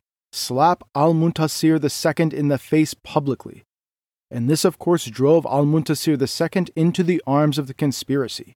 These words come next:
and he had always had close ties with the Turkish troops. Finally, a rumor began circulating among the Turkish slave soldiers that on December twelfth, the Caliph was going to have many of the high-ranking Turkish slave generals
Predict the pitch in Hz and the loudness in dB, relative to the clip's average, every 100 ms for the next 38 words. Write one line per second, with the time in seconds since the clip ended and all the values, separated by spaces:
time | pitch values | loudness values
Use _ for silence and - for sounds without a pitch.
0 | - 131 143 175 151 170 175 147 160 - | -8 -2 2 4 6 6 4 4 0 2
1 | - 160 - - 143 143 123 123 127 127 | 0 0 0 0 2 4 2 0 -2 -4
2 | 135 127 123 - - 95 - - _ _ | -4 -4 -6 -8 -10 -10 -12 -14 _ _
3 | _ _ _ _ _ _ _ _ _ _ | _ _ _ _ _ _ _ _ _ _
4 | _ 139 165 190 190 190 - 143 120 165 | _ 0 2 4 2 0 0 -2 2 4
5 | 208 196 180 170 185 170 - 165 175 156 | 4 4 0 2 2 0 -2 0 2 2
6 | 160 160 135 127 151 185 180 - 170 175 | 2 2 0 2 2 2 0 0 -2 0
7 | 165 - - - 143 160 175 - 156 156 | -2 -4 -12 -2 2 4 2 0 0 0
8 | - 113 - _ _ _ 139 135 135 135 | -2 -12 -18 _ _ _ -4 -2 0 -2
9 | - 170 190 - - 208 139 - _ _ | -2 0 0 -2 -2 0 0 -2 _ _
10 | _ _ 143 139 - 151 170 175 170 143 | _ _ -4 -4 0 2 2 2 0 0
11 | 139 156 151 123 151 123 143 160 165 135 | 0 0 0 0 2 2 2 2 2 0
12 | 113 - 156 156 156 147 156 - 147 151 | -2 0 0 2 0 -2 -4 -2 -2 -2
13 | 135 - - 131 151 165 123 135 143 143 | -4 -8 -10 -2 2 2 2 0 2 0